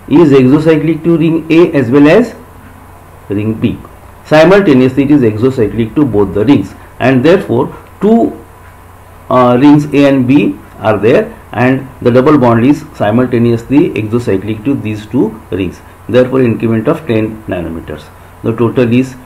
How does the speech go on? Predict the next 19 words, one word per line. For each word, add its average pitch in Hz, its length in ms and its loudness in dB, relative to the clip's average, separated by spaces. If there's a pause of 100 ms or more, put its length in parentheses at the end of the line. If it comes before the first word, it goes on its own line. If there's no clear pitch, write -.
(180)
two 170 180 0
forty-four 117 760 -4 (300)
nanometers. 78 600 -12 (1200)
Uh, 131 200 0
let 147 140 2
us 180 100 2
consider 156 420 2
few 135 160 -2
more 117 240 2
examples. 87 580 -10 (760)
Even 208 260 4
though 220 140 6
the 220 100 6
structures, 196 580 0 (320)
uh, 131 240 0
appear 160 380 4
complicated, 143 840 2 (280)
just - 400 -2
concentrate 156 880 2